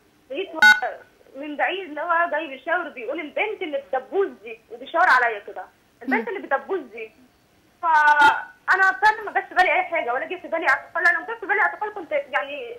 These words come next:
Speaker 1: مشيت بسرعة شوية وبعدت من المكان، بس عادي يعني ما جاش في بالي فعلا. فجأة وأنا ماشية لقيت أربعة بيجروا من ورايا، والأربعة مسكوني بطريقة مهينة جدا، و "لو سمحتي طلعي بطاقتك".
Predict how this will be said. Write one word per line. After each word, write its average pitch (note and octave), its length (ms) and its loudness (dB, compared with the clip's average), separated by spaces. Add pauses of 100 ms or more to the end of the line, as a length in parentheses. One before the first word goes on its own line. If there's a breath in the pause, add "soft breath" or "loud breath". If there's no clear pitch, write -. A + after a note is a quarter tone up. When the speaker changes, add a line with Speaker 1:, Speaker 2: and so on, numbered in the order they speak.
Speaker 1:
مشيت D#4+ 320 -2
بسرعة F#4 340 0
شوية G4+ 140 0
وبعدت F#4+ 240 -2
من F#4 60 -6
المكان، D#4 320 -6 (380)
بس D4 140 -16
عادي D4+ 460 2
يعني A3 260 -8
ما C4 100 -4
جاش G4+ 180 -4
في E4 60 -14
بالي F4 160 -4
فعلا. D#4+ 260 -4 (720)
فجأة D#4+ 240 4
وأنا F4+ 180 0
ماشية F#4 320 -4
لقيت F#4+ 300 -2
أربعة F4+ 260 0
بيجروا F4+ 300 -12
من D4 140 -10
ورايا، C4 360 -2 (580)
والأربعة D4+ 680 0
مسكوني C#4+ 720 -12
بطريقة C#4+ 320 -4
مهينة D4 200 -6
جدا، D4 360 -4 (840)
و C4 120 -6 (680)
"لو D4 100 -4
سمحتي E4+ 260 -4
طلعي D4 280 0
بطاقتك". - 340 -6